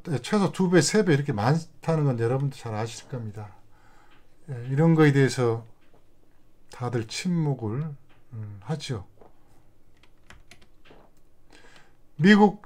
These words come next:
존스 홉킨스에 대해서 발-, 발간한 그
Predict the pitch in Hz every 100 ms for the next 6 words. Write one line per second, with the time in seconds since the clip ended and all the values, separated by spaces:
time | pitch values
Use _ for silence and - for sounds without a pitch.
0 | - - 208 196 220 214 214 208 185 190
1 | 180 165 123 120 160 156 156 147 151 143
2 | 147 151 - 135 143 135 123 127 135 -